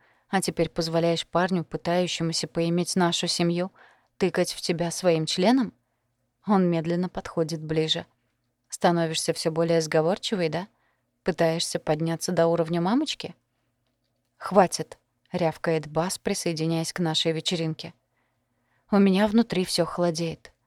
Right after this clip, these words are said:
Последнее, что мне нужно, это чтобы он сейчас разболтал то, что знает.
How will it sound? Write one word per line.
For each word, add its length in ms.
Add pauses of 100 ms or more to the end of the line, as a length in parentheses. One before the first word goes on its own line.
(160)
Последнее, 520
что 200
мне 180
нужно, 340 (460)
это 220
чтобы 320
он 120
сейчас 420
разболтал 580
то, 160
что 200
знает. 440